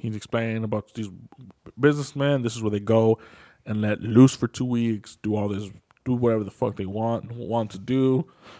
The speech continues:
They blow each other, do all sorts of shit. No one judges them. After two weeks, they're gone. Nothing happened. That's the story that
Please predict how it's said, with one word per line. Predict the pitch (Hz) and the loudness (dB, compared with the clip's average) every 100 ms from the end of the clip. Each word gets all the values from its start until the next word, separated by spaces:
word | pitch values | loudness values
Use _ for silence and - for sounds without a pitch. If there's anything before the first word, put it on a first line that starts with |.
| - | -8
They | 110 | -6
blow | 107 120 131 131 | 2 10 12 12
each | 120 - | 10 8
other, | 123 120 120 117 | 8 8 6 4
do | 104 113 131 | 2 6 6
all | 135 131 | 6 2
sorts | 135 - | -4 -8
of | - | -4
shit. | 123 117 120 | 0 2 2
No | 127 127 | 6 6
one | 127 123 | 6 6
judges | 120 110 107 | 6 6 2
them. | 113 110 104 | -2 -2 -2
After | 107 - | -6 -6
two | 104 135 | 0 4
weeks, | 131 131 123 | 6 4 2
they're | 104 | -4
gone. | 110 113 117 120 | 2 4 4 0
Nothing | 107 98 - 107 | -4 -6 -8 -6
happened. | 147 - 85 - _ - - - | -6 -6 -8 -14 _ -20 -12 -2
That's | 117 - | -2 -2
the | - | -10
story | - 110 107 | 0 2 4
that | 101 | 0